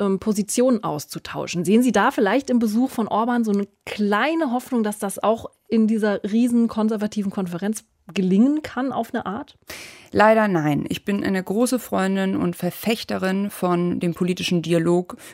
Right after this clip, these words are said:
Speaker 2: über politische Unterschiede hinweg. Ähm, ich bin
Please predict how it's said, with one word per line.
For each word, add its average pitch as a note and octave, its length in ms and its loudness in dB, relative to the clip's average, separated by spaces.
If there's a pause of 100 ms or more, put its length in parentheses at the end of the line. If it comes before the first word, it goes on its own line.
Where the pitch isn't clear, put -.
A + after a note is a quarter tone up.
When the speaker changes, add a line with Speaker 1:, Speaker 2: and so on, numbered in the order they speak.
Speaker 2:
über E3+ 340 2
politische F3 880 -2
Unterschiede F3+ 540 2
hinweg. D3+ 460 -2 (340)
Ähm, E3 340 2
ich - 220 -6
bin F3+ 260 2